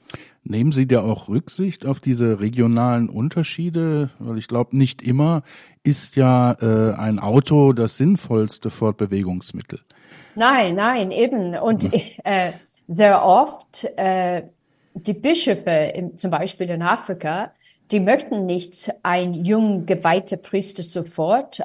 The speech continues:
Speaker 2: ein Auto geben, äh, weil er jung und unerfahren ist. Und er fängt zuerst zum Beispiel mit einem Motorrad an. Anderswo sind die Straßen so schlecht, dass man mit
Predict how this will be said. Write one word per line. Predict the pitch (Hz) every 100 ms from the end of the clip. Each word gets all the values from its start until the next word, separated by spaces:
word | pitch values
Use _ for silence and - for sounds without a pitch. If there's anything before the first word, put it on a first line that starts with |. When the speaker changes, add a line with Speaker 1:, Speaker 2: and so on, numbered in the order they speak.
| -
Speaker 2:
ein | 170 165
Auto | 156 165 139
geben, | - 139 220 339 - _ _ _ -
äh, | 165 156 165
weil | 190 240
er | 185 - 170
jung | 190 202 180 170
und | 190 185
unerfahren | 185 175 151 - 151 175 254
ist. | - 277 320 - -
Und | - 226 208 208
er | 214
fängt | 208 220 226 -
zuerst | 226 180 165 196 - -
zum | 226
Beispiel | 196 175 - 214
mit | 190 190 - -
einem | 175 170
Motorrad | 196 196 285 240 160 139 - 160
an. | 170 160 165 165 - - - - _ _ _ 240
Anderswo | 240 254 262 - 226 233 240 233 233 -
sind | 190 214 226
die | 226
Straßen | - - 180 175 -
so | 170 - 226 262
schlecht, | 302 - 247 180 254 _
dass | 247 -
man | 202 185 180
mit | 180 190